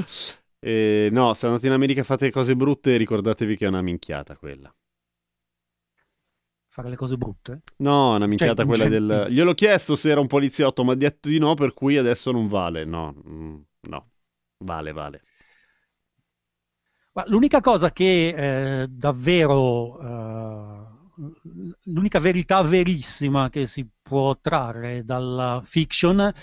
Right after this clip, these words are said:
Speaker 2: è il, eh, non mentire mai per, eh, per iscritto. Per il resto puoi ritrattare tutto in qualsiasi momento.
Speaker 1: Ah, sì?
Speaker 2: Sì.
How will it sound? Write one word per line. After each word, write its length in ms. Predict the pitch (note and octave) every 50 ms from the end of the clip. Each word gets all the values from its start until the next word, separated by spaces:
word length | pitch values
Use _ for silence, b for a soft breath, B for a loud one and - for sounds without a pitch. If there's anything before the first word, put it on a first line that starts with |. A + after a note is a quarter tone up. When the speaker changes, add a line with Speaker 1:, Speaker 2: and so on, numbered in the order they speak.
| B B B B B B B B _
Speaker 2:
è 380 | _ - F3+ E3 E3+ F3 F3+ E3+ -
il, 640 | C4 E3 E3 E3 E3 E3+ F3 F3+ F#3 F#3+ G3 G3+ F#3+ _ _ _ _ _ _ _ _
eh, 320 | - D#3+ C#3 C#3 C3 B2+ A#2 C3 - _ _ _ _ _ _ _ _ _ _ _ _ _ _ _ _ _ _ _ _ _ _
non 220 | - E3 E3+ F3 E3+
mentire 400 | F3 F3+ E3 - F3 E3+ F#3 F#3+
mai 300 | D#3+ D3 D3 D#3 D#3+ -
per, 280 | _ D3 C#3+ C#3 C3+
eh, 1000 | C3+ C#3+ C#3+ C#3 C#3 C3 C3 B2+ B2 A#2+ A#2 A#2 A#2 A2+ A2 A2 A2 A2 A2 A2 A2
per 160 | _ - C#3+
iscritto. 640 | C#3+ C3+ - - - D3 D#3 B2+ - _ - A2+ G#2
Per 160 | - C3 B2+
il 140 | C3 C3 C3
resto 340 | C3 C#3+ D3+ - - D#3+
puoi 220 | C#3+ C3 C3 B2 A#2
ritrattare 480 | A2+ A#2+ - B2+ B2 _ - B2+ A#2
tutto 240 | A2+ - C3 - -
in 80 | C3+ C3
qualsiasi 360 | - A#2+ G#2+ - A#2 A2 A2+
momento. 580 | A2 A#2 A2+ A2+ A2 G#2 G#2+ G2+ - F#2+ _ _ _ _ _ _ _ _ _ _ _ _ _ _ _ _
Speaker 1:
Ah, 120 | C#3+ D3+
sì? 260 | D3 - E3 F#3+ G#3+ - _ _ _ _ _ _ _ _ _ _ _ _ _ _ _ _ _ _
Speaker 2:
Sì. 260 | _ _ - C3 A2